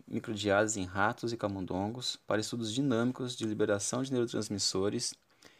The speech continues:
e processamento de opioides no cérebro. O laboratório estudou as funções dos sistemas de receptores opioides Mi e kappa, dos sistemas de receptores C R F e C R F R um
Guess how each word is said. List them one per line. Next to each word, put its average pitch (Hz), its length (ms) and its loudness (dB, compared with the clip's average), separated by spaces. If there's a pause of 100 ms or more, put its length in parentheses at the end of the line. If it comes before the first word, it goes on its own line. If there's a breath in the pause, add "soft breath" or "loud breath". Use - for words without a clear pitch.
(200 loud breath)
e - 40 -10
processamento 117 640 0
de 113 80 2
opioides 104 440 4
no 104 100 -2
cérebro. - 440 0 (1400 soft breath)
O - 80 -2
laboratório 127 840 6
estudou 120 320 2
as 123 100 -2
funções 147 640 2
dos - 220 -8
sistemas 117 440 0
de 117 60 -2
receptores 107 560 -2
opioides 95 800 4 (100)
Mi 123 280 2
e - 20 -2
kappa, 101 580 2
dos - 140 -4
sistemas 110 640 0
de 101 100 -6
receptores 98 720 0 (140)
C - 200 0
R 107 280 4
F 107 400 2 (500 soft breath)
e 107 120 -2
C - 180 4
R 107 320 6
F 95 260 0
R 90 300 2
um 110 240 0